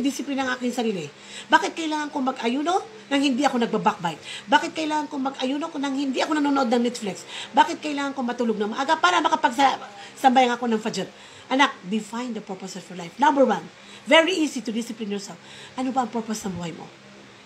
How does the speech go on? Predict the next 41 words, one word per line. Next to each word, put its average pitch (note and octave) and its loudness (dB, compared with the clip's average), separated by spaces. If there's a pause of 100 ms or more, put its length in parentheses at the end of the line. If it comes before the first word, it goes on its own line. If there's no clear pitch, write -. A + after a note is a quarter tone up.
(1000)
Para F#3 -2
mabuhay A3 0 (380)
at D4 0
para D4 0
mamatay. A3+ -4 (280)
Right? C4 4 (240)
Kahit D#4+ 2
ayaw D4 2
mong C#4 -2
mamatay, B3 -2
I'm B3 -4
telling A3+ 0
you, A#3+ -4
alam A3 0
mo, A3 0
sa B3+ -10
sarili C#4+ 0
mo A#3 2
na A3 0
mamamatay F#3+ -4
ka. D#3+ -12 (480)
Hindi A3+ 6
ka D#4 2
man C4 0
magsala A#3 4
o C#4 4
magsala, A#3+ 2
mamamatay E4+ 0
ka. A3 0 (240)
Bata A#3+ 8
ka G3+ -4
man F#3 -6
o F#3+ -6
matanda, C4+ -6
mamamatay E4 -2
ka. G#3 0
Mayaman C4 2
ka A3 -2
man B3 0
o A3 -2
mahirap, B3 0